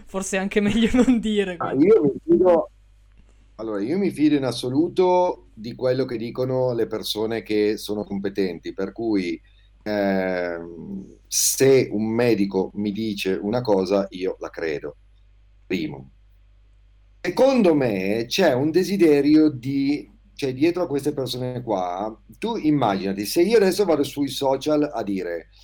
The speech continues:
Speaker 2: eh, "Ragazzi, attenti, c'è il covid." Se io vado sui social a dire, "Ragazzi, guardate che,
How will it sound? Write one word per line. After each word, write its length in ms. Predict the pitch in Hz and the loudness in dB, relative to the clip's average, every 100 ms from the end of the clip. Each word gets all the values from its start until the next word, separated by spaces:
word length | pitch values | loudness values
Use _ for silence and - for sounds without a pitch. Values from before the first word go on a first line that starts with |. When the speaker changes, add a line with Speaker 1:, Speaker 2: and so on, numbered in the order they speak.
| _ | _
Speaker 2:
eh, 280 | - 127 131 | -4 -2 0
"Ragazzi, 340 | 131 147 175 160 | 0 0 0 -2
attenti, 380 | - 165 143 120 | 0 0 0 -4
c'è 120 | 131 | -6
il 80 | - | -4
covid." 600 | 113 101 98 98 104 98 _ _ _ _ _ _ _ _ _ _ _ _ _ _ _ | 0 0 0 -2 -4 -6 _ _ _ _ _ _ _ _ _ _ _ _ _ _ _
Se 80 | 175 | 0
io 120 | 240 | 4
vado 160 | 233 | 4
sui 160 | 147 139 | 4 2
social 400 | 127 160 170 190 | 0 0 2 2
a 60 | 151 | 0
dire, 360 | 120 104 101 | 0 0 0
"Ragazzi, 400 | 98 117 156 151 | -4 -2 -2 -2
guardate 360 | 104 120 151 101 | -4 -2 -2 -2
che, 340 | - 107 101 | -2 -4 -4